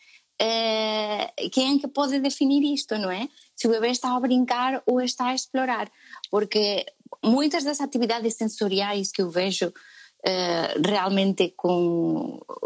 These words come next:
quando foi aqui a esta altura do, pronto, quando está a ser aqui o confinamento com bebés, é muito as texturas, as consistências, utiliza-se gelatina, utiliza-se massa, não é? Para estas atividades sensoriais com os bebés,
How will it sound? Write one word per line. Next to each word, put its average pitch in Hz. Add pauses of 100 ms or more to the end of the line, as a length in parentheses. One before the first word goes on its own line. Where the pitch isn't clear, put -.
quando -
foi 202
aqui 196
a -
esta 196
altura 196
do, 180 (220)
pronto, 320
quando 180
está 185
a 190
ser 196
aqui 202
o 208
confinamento 202
com 202
bebés, 196 (340)
é 226
muito 269 (560)
as 190
texturas, 233
as 208
consistências, 214
utiliza-se 214
gelatina, 208
utiliza-se 208
massa, 202 (320)
não 214
é? 254
Para 226
estas 247
atividades 226
sensoriais 226
com 220
os 208
bebés, 208